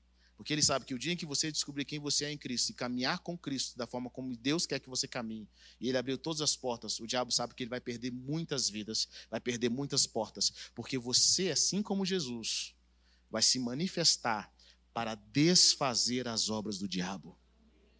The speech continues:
Deixa eu falar algo pra você, querido. Tudo nessa terra é passageiro. Tudo.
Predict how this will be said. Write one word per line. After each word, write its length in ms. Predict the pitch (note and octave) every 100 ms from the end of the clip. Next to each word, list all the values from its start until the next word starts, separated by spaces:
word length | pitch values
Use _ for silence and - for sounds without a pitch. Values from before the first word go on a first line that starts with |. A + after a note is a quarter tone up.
| _ _ _ _ _ - -
Deixa 160 | D3 F#3
eu 40 |
falar 160 | E3 D3
algo 100 | C3+
pra 80 |
você, 260 | B2 A2+ A#2+
querido. 380 | A#2+ A#2+ F2+ - _ _ _ _ _ _ _ _ _ _ _ - _ _
Tudo 240 | - F#3 D3+
nessa 240 | C#3 B2+
terra 200 | A#2+ A#2
é 40 |
passageiro. 500 | A2 A2 G#2 E2+ E2+ - _ _ _ - - _ - _ _ _ _ _ _ _ _ -
Tudo. 320 | A#2+ G#2+